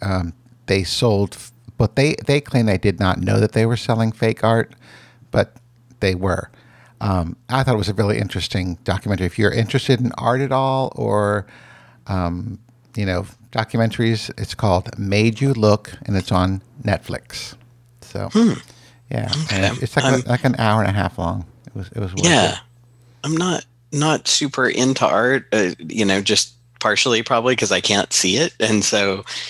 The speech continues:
Speaker 2: uh, it takes some of the appreciation out of it if it has to be described. I know some people who are blind who are really into it, but,
Speaker 1: Yeah.
Speaker 2: um, just
Speaker 1: I didn't
Speaker 2: never
Speaker 1: even think about that.
Speaker 2: caught my, my attention. Um,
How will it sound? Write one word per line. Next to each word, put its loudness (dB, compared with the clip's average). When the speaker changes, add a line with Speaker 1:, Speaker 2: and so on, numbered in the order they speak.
Speaker 2:
uh, 0
it 0
takes -2
some -2
of -4
the -2
appreciation 2
out 2
of 0
it 2
if 0
it 0
has 0
to -8
be -4
described. 0
I 2
know 2
some 0
people -8
who -6
are -2
blind -2
who -8
are 0
really 2
into 0
it, -2
but, 0
Speaker 1:
Yeah. -8
Speaker 2:
um, -6
just 2
Speaker 1:
I 0
didn't 2
Speaker 2:
never 2
Speaker 1:
even -2
think -4
about -6
that. -4
Speaker 2:
caught 0
my, 0
my 4
attention. 0
Um, -8